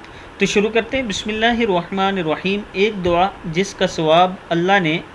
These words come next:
छुपा रखा है। इब्न माजा में हज़रत उमर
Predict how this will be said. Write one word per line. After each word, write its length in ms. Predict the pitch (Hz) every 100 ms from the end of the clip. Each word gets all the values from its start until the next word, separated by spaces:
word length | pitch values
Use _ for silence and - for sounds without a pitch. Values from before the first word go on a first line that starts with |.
| -
छुपा 340 | - 170 175 165
रखा 300 | 139 - 135
है। 120 | 127 - - - - - -
इब्न 220 | 196 220
माजा 280 | 226 240 269
में 160 | 262 226
हज़रत 380 | 214 208 226 -
उमर 300 | 202 202 160